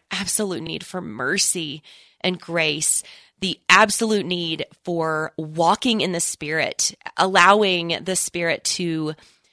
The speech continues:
to lead me, to help me, um, for learning how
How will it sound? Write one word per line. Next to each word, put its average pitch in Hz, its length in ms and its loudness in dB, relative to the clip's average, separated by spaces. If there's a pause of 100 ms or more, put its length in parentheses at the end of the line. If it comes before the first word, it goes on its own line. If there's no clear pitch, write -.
(200)
to 196 160 0
lead 185 460 -4
me, 233 320 -2
to - 120 -4
help 175 400 2
me, 226 400 0 (640)
um, 160 300 -4 (140)
for 185 240 -2
learning 190 560 2
how 165 540 0